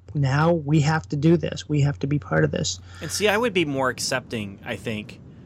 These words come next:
Speaker 2: of this as a more serious story if that
Speaker 1: Mm-hmm.
Speaker 2: was the tack it was trying to take. In fact, I mean, that I could see being one of those, eh, people complain about, you know, the great white hero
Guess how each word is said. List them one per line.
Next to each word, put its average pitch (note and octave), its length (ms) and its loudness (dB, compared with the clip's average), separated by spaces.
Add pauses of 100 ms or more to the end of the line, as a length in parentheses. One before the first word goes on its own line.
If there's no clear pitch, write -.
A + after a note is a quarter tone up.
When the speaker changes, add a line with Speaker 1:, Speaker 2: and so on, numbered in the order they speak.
(140)
Speaker 2:
of A2 140 -8
this B2 160 -4
as G#2+ 140 -4
a G#2+ 40 -8
more G2+ 160 -8
serious F#3+ 460 -2
story E2+ 600 -6 (340)
if C3 160 6
that C3 120 6
Speaker 1:
Mm-hmm. D3 80 2
Speaker 2:
was C#3+ 120 -4
the A2+ 80 -4
tack G#2+ 340 -4
it G#2 40 -10
was F#2+ 160 -8
trying G#2 220 -10
to F#2+ 60 -10
take. A2+ 300 -2 (300)
In B2+ 120 -4
fact, E3 440 2
I - 20 -6
mean, A#2+ 260 -4 (360)
that C3 340 -4
I C#3 140 -4
could A#2+ 120 -6
see B2 200 -2
being A#2 320 2
one A2 140 -2
of G#2+ 60 -2
those, G#2 400 -4 (400)
eh, G#3+ 360 -6
people A3 160 0
complain B2+ 400 4
about, A2+ 200 4
you A2+ 80 -2
know, A2 80 0
the G#2+ 80 -4
great A2+ 220 2
white A2 200 -2
hero G#2 580 -2